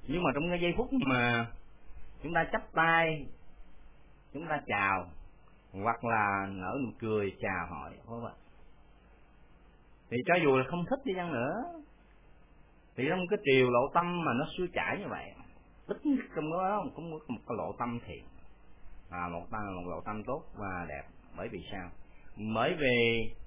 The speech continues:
cái thân này hoặc là cái lời nói này mà nó được thể hiện một cái pháp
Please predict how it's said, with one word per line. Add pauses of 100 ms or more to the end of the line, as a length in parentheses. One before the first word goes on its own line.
(500)
cái
thân
này (460)
hoặc
là (300)
cái
lời
nói
này (840)
mà (200)
nó
được
thể (100)
hiện
một
cái
pháp